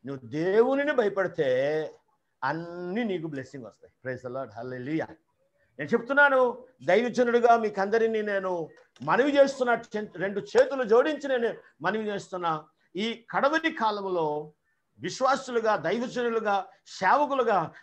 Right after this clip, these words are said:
మనం చేయవలసిన ఒకే ఒక పని, ఆ పని ఏంటంటే దేవునిని భయపడాలి. బస్ అంతే, that's all. నువ్వు దేవునిని భయపడితే దేవుని దృష్టి నీ మీద ఉంటాయి.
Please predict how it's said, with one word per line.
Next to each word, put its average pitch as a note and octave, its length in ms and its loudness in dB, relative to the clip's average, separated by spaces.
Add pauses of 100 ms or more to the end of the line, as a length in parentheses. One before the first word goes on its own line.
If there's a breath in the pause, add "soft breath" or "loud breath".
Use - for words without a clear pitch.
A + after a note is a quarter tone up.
మనం F#3 260 -2 (100)
చేయవలసిన B3 400 0
ఒకే F#3+ 300 0
ఒక D#4 200 0
పని, F3 460 -8
ఆ D#3 40 -4
పని G3+ 320 -4
ఏంటంటే D#3 580 -6 (260 soft breath)
దేవునిని A#3+ 600 2
భయపడాలి. D#3+ 420 -6
బస్ C#3+ 240 -10
అంతే, B2 220 -14 (540)
that's G#3+ 340 2
all. - 100 0 (840)
నువ్వు C#3 160 -8
దేవునిని C#4+ 560 4
భయపడితే G3 1000 -2 (180 soft breath)
దేవుని C4 800 -2
దృష్టి A3 480 -4
నీ C4+ 120 0
మీద G3+ 180 -2
ఉంటాయి. D3 440 -2